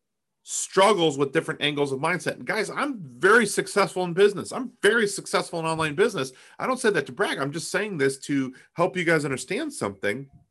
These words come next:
is that even as a super successful person, I still have mindset issues. There's still things I fear. I'm,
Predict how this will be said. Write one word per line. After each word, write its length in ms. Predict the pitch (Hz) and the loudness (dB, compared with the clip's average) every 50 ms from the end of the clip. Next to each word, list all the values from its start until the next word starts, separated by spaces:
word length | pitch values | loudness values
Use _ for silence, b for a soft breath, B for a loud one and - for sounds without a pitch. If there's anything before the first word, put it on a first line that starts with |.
| _ _ _ _ _ _ _ _ _ _ - - | _ _ _ _ _ _ _ _ _ _ -6 -4
is 120 | 127 127 | 0 0
that 100 | 175 - | 0 0
even 260 | 180 202 240 247 277 262 | 2 0 0 2 2 2
as 160 | 233 180 143 | 2 2 2
a 60 | 131 | -2
super 320 | - - 196 180 - 156 | -2 -2 -4 -4 -4 -6
successful 500 | 139 - - - - 175 170 - - 123 | -8 -8 -10 -4 -2 -2 -2 0 -2 -6
person, 600 | 113 - 180 220 277 - - 127 104 98 110 123 - _ _ _ _ _ _ _ _ _ _ _ _ _ _ _ _ _ _ _ _ _ _ _ _ _ _ _ _ _ _ _ _ _ _ _ _ _ _ _ _ _ _ _ _ _ _ - | -6 -2 -2 -2 -2 -2 -4 -6 -6 -6 -6 -10 -14 _ _ _ _ _ _ _ _ _ _ _ _ _ _ _ _ _ _ _ _ _ _ _ _ _ _ _ _ _ _ _ _ _ _ _ _ _ _ _ _ _ _ _ _ _ _ 2
I 200 | 147 175 214 208 | 4 6 6 4
still 240 | - - 226 208 | 2 2 0 2
have 180 | 175 196 185 151 | 2 2 0 0
mindset 420 | 156 156 156 175 160 - - 120 | 0 0 0 0 0 0 0 2
issues. 320 | 110 101 - - - 92 104 | 2 0 -2 -6 -10 -4 2
There's 160 | 170 202 202 | 2 2 4
still 160 | - 202 196 | 4 2 2
things 240 | 202 - 170 160 143 | 2 0 -2 0 0
I 120 | 147 123 | 0 0
fear. 460 | - - - - 151 143 117 92 92 101 | -2 -4 -8 -4 -2 0 0 0 -2 -2
I'm, 160 | 113 120 | -4 -6